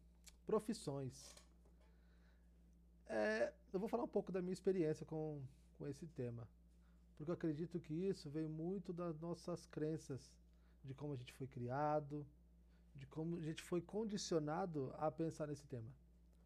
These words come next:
Por exemplo, eu acredito que muitos da, da, da, que estão ouvindo aí é da minha geração, anos oitenta, noventa. Então, de certa maneira, a regra básica que a gente tinha em casa era o quê?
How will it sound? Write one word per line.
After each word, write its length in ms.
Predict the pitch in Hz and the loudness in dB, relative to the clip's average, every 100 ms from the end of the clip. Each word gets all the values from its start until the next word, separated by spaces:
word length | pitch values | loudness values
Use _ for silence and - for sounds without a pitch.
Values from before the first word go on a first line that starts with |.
| - - | -18 2
Por 160 | 175 | 8
exemplo, 340 | 196 156 143 131 | 8 6 2 0
eu 60 | 170 | -2
acredito 280 | 196 196 | -2 -4
que 100 | - | -2
muitos 280 | 202 214 220 | 2 2 2
da, 120 | 180 165 147 | 2 2 0
da, 240 | 151 147 | -2 -2
da, 280 | 135 131 135 - - - - - - - - | -4 -4 -6 -12 -20 -20 -20 -20 -20 -20 -18
que 80 | - | -8
estão 220 | 143 151 | -4 -2
ouvindo 400 | 135 117 131 127 | -2 -2 -4 -2
aí 160 | 139 170 | 2 4
é 80 | 160 | 4
da 100 | 160 | 4
minha 160 | 160 | 4
geração, 500 | 147 165 165 - 120 110 - | 4 2 0 -2 -6 -6 -8
anos 220 | 127 123 | -4 -2
oitenta, 280 | 135 139 147 | -2 -2 -2
noventa. 440 | 156 120 110 - - - - - - - - - - | -2 -2 -6 -8 -20 -20 -20 -20 -20 -20 -20 -20 -10
Então, 360 | 135 190 214 147 - - - - | 2 4 4 -2 -12 -20 -20 -18
de 120 | - - | -12 0
certa 260 | 175 175 | 2 2
maneira, 480 | 156 139 160 196 151 - - - - - - - | 0 2 4 4 2 -4 -18 -20 -20 -20 -20 -6
a 400 | 135 135 139 135 131 | 0 2 2 2 2
regra 240 | 147 175 | 4 4
básica 400 | 143 143 135 135 | 4 2 0 -4
que 80 | 135 | -2
a 40 | |
gente 220 | 123 131 | -2 -6
tinha 180 | - 135 | -8 -6
em 40 | 127 | -2
casa 440 | 156 196 151 147 | 2 2 0 -2
era 160 | 139 143 | -2 -2
o 20 | |
quê? 240 | 151 131 | -2 -4